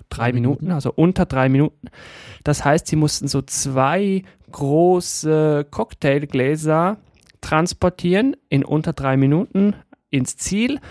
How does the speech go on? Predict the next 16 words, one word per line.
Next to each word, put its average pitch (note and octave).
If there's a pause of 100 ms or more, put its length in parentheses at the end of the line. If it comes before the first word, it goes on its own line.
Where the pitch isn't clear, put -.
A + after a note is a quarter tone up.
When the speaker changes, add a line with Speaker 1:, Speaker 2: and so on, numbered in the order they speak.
(220)
Speaker 1:
und -
dann C#3
im C#3
Ziel E3
wurde C#3+
verglichen C3
halt, A#2+
wer B2
noch B2
am B2
meisten A#2
Flüssigkeit C3
in A#2
den A2+
Gläsern E3+
hat E3